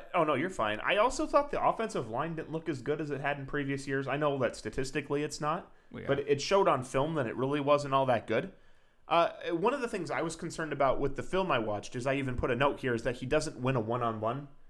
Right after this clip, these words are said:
Speaker 1: tackling situation very much, which is very concerning.
Speaker 2: Mm-hmm.
Speaker 1: He didn't look like he broke many tackles. And, you know, I mean, say what you want. I'm sure that, you know, th-, that's maybe not true, but the stats, but it just,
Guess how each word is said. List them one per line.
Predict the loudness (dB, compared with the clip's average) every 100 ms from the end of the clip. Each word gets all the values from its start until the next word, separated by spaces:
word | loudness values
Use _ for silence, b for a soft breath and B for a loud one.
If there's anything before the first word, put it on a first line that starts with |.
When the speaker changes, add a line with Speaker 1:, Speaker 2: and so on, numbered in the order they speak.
| -20 -6
Speaker 1:
tackling | -6 -2 -4 -4
situation | -6 -6 -4 -4 -6 -6
very | -2 0
much, | 0 -4 -6 -10
which | -8 -6
is | -2
very | 0 0
concerning. | -2 -6 -4 -2 -4 -8 b b -6
Speaker 2:
Mm-hmm. | -2 0
Speaker 1:
He | 2
didn't | 2 4
look | 2 4
like | 2 2
he | -4
broke | 4 4 4
many | -2 -2
tackles. | 0 0 0 -6 -14 -16 -12
And, | -6 -2
you |
know, | 0
I | 0
mean, | -4 -8 -10
say | -14 -2 2
what | 2 0
you | 0
want. | 2 2
I'm | -2
sure | 0 0
that, | 0 -4 -6 b b b b
you | -2
know, | -2 -4 -8 -18 -18 -12
th-, | -12 -4
that's | 0 0 -4 -8
maybe | -6 -4 -6
not | -6 -6
true, | -8 -2 -2 -2
but | -6 -8
the |
stats, | -4 -2 -2 -2
but | -4 -4
it | -4
just, | -4 -8